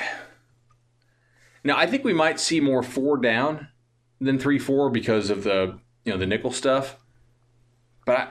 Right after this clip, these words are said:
I, I don't know how much true four three they're gonna play. This is kinda tough for me. Huh.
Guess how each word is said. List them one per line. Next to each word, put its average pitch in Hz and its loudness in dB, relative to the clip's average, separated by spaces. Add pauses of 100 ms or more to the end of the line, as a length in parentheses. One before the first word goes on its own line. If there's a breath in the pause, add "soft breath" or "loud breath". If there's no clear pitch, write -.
I, 160 -2
I - 0
don't 226 0
know 185 -2
how 160 -2
much - -4
true 156 -2
four 127 -2
three 135 0
they're 113 2
gonna 98 -4
play. - -10
This - -4
is 302 -2
kinda 269 0
tough 143 -2
for 104 -8
me. 87 -4 (2750)
Huh. 95 -4